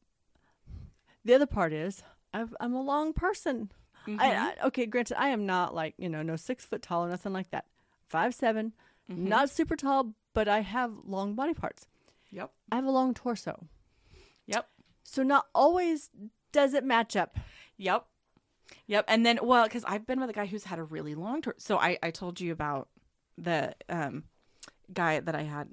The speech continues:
Speaker 2: uh, my first experience with oral
Speaker 1: Mm-hmm.
Speaker 2: and the, just the, yeah, hook
Speaker 1: Mm-hmm.
Speaker 2: and pull.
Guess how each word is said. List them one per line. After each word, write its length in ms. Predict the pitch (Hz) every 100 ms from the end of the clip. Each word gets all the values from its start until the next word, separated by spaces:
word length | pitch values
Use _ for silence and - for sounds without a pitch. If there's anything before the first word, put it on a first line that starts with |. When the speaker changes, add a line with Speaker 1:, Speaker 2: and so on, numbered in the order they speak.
| -
Speaker 2:
uh, 140 | 170 165
my 120 | 160
first 220 | 165 143
experience 460 | - - 151 143 -
with 160 | 143 - _ _ _
oral 420 | 160 156 - 156 - -
Speaker 1:
Mm-hmm. 140 | 185 - - - -
Speaker 2:
and 260 | 151 - -
the, 240 | 165 135 - _ _ - 185
just 180 | 156 -
the, 100 | - - _ _ -
yeah, 280 | 180 151 139 - -
hook 160 | 180
Speaker 1:
Mm-hmm. 80 | 165
Speaker 2:
and 120 | 165
pull. 260 | - 160